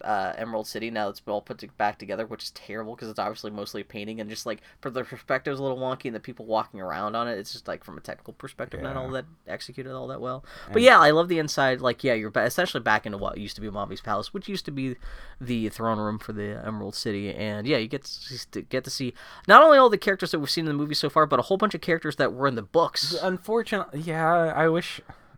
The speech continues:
Speaker 2: yeah, it's obvious they couldn't have, they didn't have the budget because the Cowardly Lion looks kinda shitty.
Speaker 1: Yeah. You can tell it's just a guy in a suit kinda wobbling around. They couldn't really
Speaker 2: Yeah.
Speaker 1: do what, and again, the face isn't articulated or
Speaker 2: Yeah.
Speaker 1: anything like that.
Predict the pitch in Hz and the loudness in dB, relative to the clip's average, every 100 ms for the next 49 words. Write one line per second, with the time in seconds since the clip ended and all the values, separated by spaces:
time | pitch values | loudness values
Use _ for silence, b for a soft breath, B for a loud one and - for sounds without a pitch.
0 | - 101 101 104 120 131 139 127 104 - | -8 -2 0 0 2 2 0 -6 -10 -8
1 | 110 104 - 98 98 - 95 101 98 95 | -8 -8 -4 -2 -2 -4 -8 -6 -6 -8
2 | 80 87 87 107 - 90 90 90 101 98 | -6 -6 -6 -8 -10 -14 -12 -10 -4 -4
3 | 104 95 87 95 98 82 - 90 73 - | -4 -6 -6 -8 -10 -14 -14 -12 -12 -14
4 | 76 85 92 _ - 107 95 107 - b | -12 -10 -10 _ -14 -10 -8 -8 -10 b
5 | - 240 247 247 220 190 160 131 135 131 | -2 0 4 4 4 0 -4 0 0 0
6 | 110 135 - 127 107 110 113 113 104 107 | -4 -10 -8 -8 -4 -2 0 -2 -4 -6
7 | 107 98 95 80 78 80 82 104 - B | -6 -10 -8 -6 -6 -6 -6 -8 -10 B
8 | B 196 196 170 135 - 151 - 143 139 | B 4 4 4 0 0 -2 0 -4 2
9 | 127 - 127 135 123 127 117 117 117 127 | 2 0 -4 -2 0 2 2 0 -2 -6
10 | 113 - 113 113 | -8 -6 -6 -6